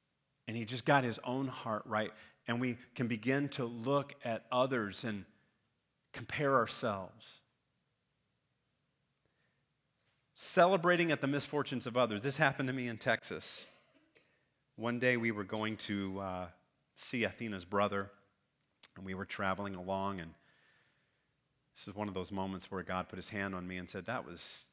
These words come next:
that was just not right." Um, and we're driving along in a work zone. Okay,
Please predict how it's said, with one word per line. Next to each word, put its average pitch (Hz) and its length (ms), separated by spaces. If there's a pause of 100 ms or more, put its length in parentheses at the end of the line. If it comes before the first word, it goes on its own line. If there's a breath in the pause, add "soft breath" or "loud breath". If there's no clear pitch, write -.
that - 80
was 101 160
just 104 160
not 90 200
right." 95 280 (500 loud breath)
Um, 104 420
and 127 80
we're 123 100
driving 175 360
along 151 380
in 143 160
a 123 100
work 139 380
zone. 95 400 (1800)
Okay, 147 360